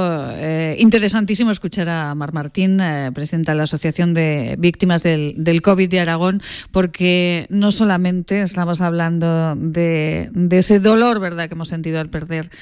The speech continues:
a muchos seres queridos, también del dolor de muchos que han quedado con secuelas del covid, sino de esos daños colaterales que, que Mar nos comenta <clears throat> en la economía.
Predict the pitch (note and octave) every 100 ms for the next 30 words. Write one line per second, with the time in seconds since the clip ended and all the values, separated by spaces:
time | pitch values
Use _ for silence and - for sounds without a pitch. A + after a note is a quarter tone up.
0 | - - - D#3+ D#3 E3 F3+ E3 F3+ E3
1 | - D#3+ E3 F3+ G#3 - E3+ F3 F#3+ G#3
2 | G#3 F3+ F3 F3 F3 E3+ E3+ F3 E3+ F#3
3 | - E3+ E3 D#3+ E3+ E3 E3 E3+ D#3+ E3
4 | D#3+ D#3 D3+ F#3 F3+ E3 F#3 F3+ G#3+ G3
5 | E3 - D#3+ E3+ - F3 E3+ E3 - -
6 | - F#3 F#3 F#3 F#3 - F#3 G#3+ G#3 G3+
7 | G3+ - G3 F#3+ F3 F#3 F3+ F3+ F#3 -
8 | F3+ E3+ D#3+ - F#3 G3 G#3+ G#3 G#3 G#3+
9 | F#3 F#3+ F#3 F#3 F#3 - _ C#4 D#4+ A3
10 | - F3 D#3+ D3+ D#3 D3+ D3+ D3